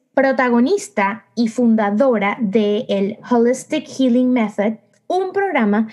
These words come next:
de sanación interna. El día de hoy encontramos felices por poder tener la oportunidad de conversar con ella. Es una mujer, eh, bastante genuina, bastante espiritual. Y precisamente, ya que vamos a hablar de amor propio, vamos a hablar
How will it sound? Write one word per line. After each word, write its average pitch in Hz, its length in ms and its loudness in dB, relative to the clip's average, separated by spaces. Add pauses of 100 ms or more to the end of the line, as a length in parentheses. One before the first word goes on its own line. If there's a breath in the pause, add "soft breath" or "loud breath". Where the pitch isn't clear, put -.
(140 loud breath)
de 339 200 -4
sanación 247 720 -4 (300)
interna. 233 540 -6 (480 soft breath)
El 196 160 -4
día 208 200 0
de 240 80 0
hoy 208 220 -2
encontramos 196 600 -4 (120)
felices 240 920 -2
por 202 260 -6
poder 190 600 -4
tener 214 240 0
la 226 100 2
oportunidad 220 480 0
de 226 100 -2
conversar 190 400 -2
con 202 160 -2
ella. 247 400 0
Es 190 140 -8
una 214 160 -2
mujer, 214 460 -2 (320 loud breath)
eh, 185 200 -4
bastante 190 540 -4
genuina, 214 640 0
bastante 190 400 -6
espiritual. 196 720 -4 (1040 loud breath)
Y 311 120 0
precisamente, 302 800 0
ya 190 120 -4
que 262 80 0
vamos 302 200 -2
a 240 80 0
hablar 196 240 -4
de 240 80 -2
amor 214 260 -2
propio, 208 340 -4
vamos 185 240 -4
a 208 40 -4
hablar 196 340 -4